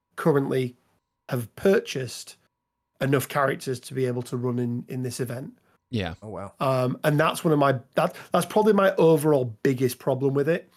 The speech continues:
Speaker 1: is how exclusive this feels and how it is very much, with the exception of one or two things, which also have feels bad about them as well, but is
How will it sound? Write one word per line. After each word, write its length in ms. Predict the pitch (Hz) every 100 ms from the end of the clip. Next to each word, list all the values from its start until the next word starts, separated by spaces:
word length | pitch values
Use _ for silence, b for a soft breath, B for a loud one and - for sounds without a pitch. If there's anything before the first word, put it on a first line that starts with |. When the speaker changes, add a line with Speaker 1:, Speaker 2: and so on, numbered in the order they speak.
| B B B _
Speaker 1:
is 200 | 143 127
how 380 | - 151 139 139
exclusive 1160 | 127 135 - - - 143 131 127 123 135 117
this 200 | 123 123
feels 600 | - 131 135 175 208 - b b _ _ _
and 160 | 139 123
how 220 | 104 139
it 100 | 143
is 160 | 139 113
very 260 | 139 135
much, 540 | 135 127 - - - - b _ _ _ _ _ _ _ _ -
with 180 | 147 165
the 60 |
exception 400 | - - 233 226
of 100 | 190
one 100 | 208
or 40 | 196
two 220 | - 185
things, 320 | - 226 170
which 180 | 170 170
also 280 | 170 - 143
have 200 | 151 135
feels 300 | 165 156 135
bad 160 | 156
about 240 | 147 151 160
them 120 | 135
as 140 | 131
well, 260 | 208 190 143
but 240 | 135 143
is 300 | 147 139 127